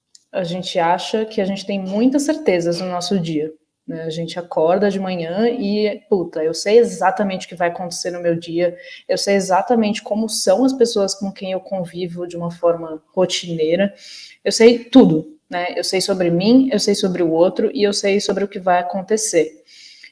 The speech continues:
E, só que, na verdade, você não sabe, né? Porque você tá o tempo inteiro olhando pra aquilo que você pensa sobre as coisas que você tá vendo,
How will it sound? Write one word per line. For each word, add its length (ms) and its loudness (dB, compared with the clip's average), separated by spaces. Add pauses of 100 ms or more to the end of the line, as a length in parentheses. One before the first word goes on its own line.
(260)
E, 220 2
só 160 8
que, 100 8
na 100 12
verdade, 560 4
você 560 0
não 220 2
sabe, 460 2 (180)
né? 260 -12 (220)
Porque 280 -10
você 200 -6
tá 160 2
o 60 4
tempo 280 -2
inteiro 420 0
olhando 640 0 (520)
pra 120 2
aquilo 240 6
que 100 2
você 280 2
pensa 680 0 (200)
sobre 320 0
as 100 -2
coisas 260 -14
que 60 -14
você 280 0
tá 120 2
vendo, 500 -2